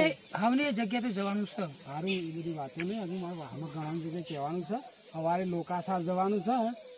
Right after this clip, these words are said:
Speaker 2: એટલે તું ટાઈમ સર આવી જજે પાછો.
Speaker 1: હા, ને પેલા નવ વાગતાનું જવાનું છે ને?
Speaker 2: હવ,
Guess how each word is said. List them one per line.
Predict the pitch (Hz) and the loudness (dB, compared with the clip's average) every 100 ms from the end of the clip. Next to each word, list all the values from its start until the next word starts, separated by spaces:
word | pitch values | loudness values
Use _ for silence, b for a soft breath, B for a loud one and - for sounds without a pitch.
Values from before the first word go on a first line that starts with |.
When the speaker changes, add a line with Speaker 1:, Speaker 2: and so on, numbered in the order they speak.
| - - 165 | -2 -2 -2
Speaker 2:
એટલે | 160 180 170 | -2 -2 -2
તું | 190 196 202 | 0 0 0
ટાઈમ | 180 180 175 | 0 0 0
સર | 175 | -2
આવી | 160 165 180 | 0 0 0
જજે | 185 180 | 0 2
પાછો. | 180 214 | 4 6
Speaker 1:
હા, | 220 185 185 | 6 4 0
ને | 214 208 196 190 | 0 0 0 -2
પેલા | 247 254 220 | 0 2 2
નવ | 214 240 | 2 2
વાગતાનું | 233 254 214 | 0 0 2
જવાનું | 226 269 277 | 2 0 0
છે | 233 | -2
ને? | 165 | -2
Speaker 2:
હવ, | 185 | 0